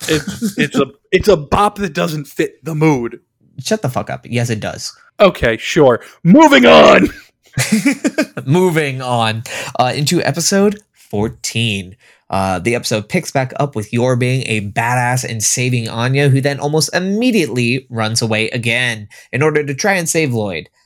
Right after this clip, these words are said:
Speaker 2: Uh, Anya finds the bomb location and is able to leave a warning so Lloyd doesn't explode, and we watch as Lloyd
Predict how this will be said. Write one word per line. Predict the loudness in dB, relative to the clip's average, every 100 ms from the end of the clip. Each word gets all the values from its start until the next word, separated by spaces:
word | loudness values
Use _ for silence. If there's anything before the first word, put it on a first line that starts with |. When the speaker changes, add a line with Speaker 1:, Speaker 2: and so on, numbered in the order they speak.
| _ _
Speaker 2:
Uh, | -4 -2
Anya | 0 0 0
finds | 0 0 0 -2
the | -2
bomb | -2 0 0
location | 0 0 -2 -2 -2
and |
is | -2
able | -2 -2
to | -4
leave | -2 -2 -2
a | -4
warning | -2 -2 0 -2 -2
so | -2 -4
Lloyd | -2 0 0 -2 -2
doesn't | -2 -2 -2
explode, | -4 -6 -4 -2 -2 -4
and | -4
we | -4
watch | -2 -2 -2
as | -2 -2 0
Lloyd | 2 2 0